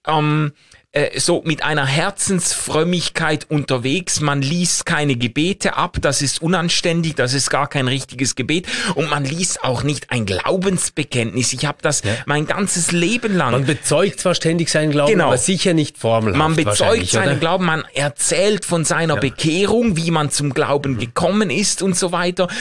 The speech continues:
Speaker 1: Man gibt dem eigene Worte, aber Glaubensbekenntnis, das war für mich eigentlich, das ist bei mir in meiner, ähm, freikirchlichen Sozialisierung praktisch gar nicht vorgekommen.
Speaker 2: Mhm.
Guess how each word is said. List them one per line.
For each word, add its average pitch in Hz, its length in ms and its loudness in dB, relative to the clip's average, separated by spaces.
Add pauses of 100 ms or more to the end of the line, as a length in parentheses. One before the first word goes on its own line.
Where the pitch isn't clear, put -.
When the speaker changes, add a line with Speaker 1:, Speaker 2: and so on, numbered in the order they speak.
(180)
Speaker 1:
Man 143 240 0
gibt 180 300 -4
dem 143 240 0
eigene 156 600 0
Worte, 127 520 0 (320)
aber 147 260 0
Glaubensbekenntnis, 175 1200 0
das - 380 -2
war 131 260 -2
für 131 180 0
mich 165 360 -2
eigentlich, 156 360 -2
das 135 200 -2
ist - 300 -4
bei 147 180 0
mir 156 260 2
in 143 160 0
meiner, 170 440 0 (500)
ähm, 135 540 0
freikirchlichen 180 720 -2
Sozialisierung 151 880 -2 (260)
praktisch - 540 -2
gar 170 200 0
nicht 160 160 0
vorgekommen. 120 720 0
Speaker 2:
Mhm. 127 80 0